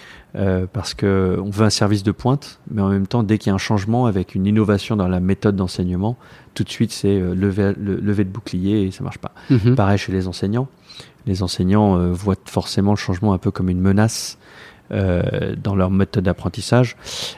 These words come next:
Speaker 1: euh, alors que ça peut être un accélérateur, euh, enfin, le digital peut être un accélérateur, euh,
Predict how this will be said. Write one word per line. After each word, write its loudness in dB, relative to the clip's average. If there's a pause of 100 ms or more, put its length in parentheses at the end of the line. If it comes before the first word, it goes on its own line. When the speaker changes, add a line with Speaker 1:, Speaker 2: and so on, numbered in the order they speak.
(120)
Speaker 1:
euh, 2
alors 2
que -2
ça -2
peut -4
être -4
un 0
accélérateur, 0
euh, 2
enfin, 0
le 0
digital 2
peut 0
être 0
un -2
accélérateur, -2
euh, -4